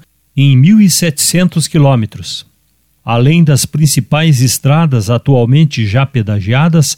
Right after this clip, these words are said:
há previsão de novas concessões em vários pontos do Paraná.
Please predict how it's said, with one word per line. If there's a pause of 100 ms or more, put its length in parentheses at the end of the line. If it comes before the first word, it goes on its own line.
(380)
há
previsão
de
novas
concessões (280)
em
vários
pontos
do
Paraná.